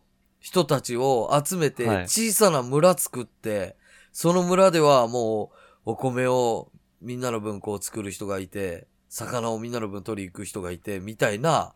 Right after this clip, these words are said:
Speaker 2: うん。
Speaker 1: そういう集落を作ってしまえば、まあ、あの、多分、お一人でいろんなこと負担しないで済むと思うし。
Speaker 2: <laughs> あ、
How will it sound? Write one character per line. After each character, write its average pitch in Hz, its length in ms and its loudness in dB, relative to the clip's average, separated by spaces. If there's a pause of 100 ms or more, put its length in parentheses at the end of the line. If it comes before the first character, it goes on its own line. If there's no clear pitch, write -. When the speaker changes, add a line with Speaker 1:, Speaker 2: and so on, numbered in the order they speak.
(440)
Speaker 2:
う 113 80 -2
ん。 104 240 -2
Speaker 1:
そ 202 200 2
う 214 60 4
い 208 40 4
う 196 60 2
集 302 420 4
落 143 280 4
を 120 80 -2
作 - 200 -4
っ 147 40 -2
て 131 140 -6
し 113 80 -6
ま 135 140 2
え 113 60 0
ば、 110 120 0
ま 151 140 4
あ、 135 100 6
あ 135 40 2
の、 135 120 -2
多 135 120 2
分、 110 180 -4 (420)
お 127 140 -4
一 147 200 0
人 135 120 -2
で 135 220 4
い 131 40 0
ろ 131 140 -2
ん 131 40 -4
な 131 100 0
こ 127 120 -4
と 110 80 -4
負 - 80 -8
担 113 200 -4
し 117 100 -8
な 120 80 -2
い 107 60 -2
で 98 80 -4
済 107 100 -12
む 104 120 -10
と - 100 -8
思 95 200 -8
う 87 60 -12
し。 104 500 -8 (680)
Speaker 2:
<laughs> - 1040 -10
あ、 - 160 4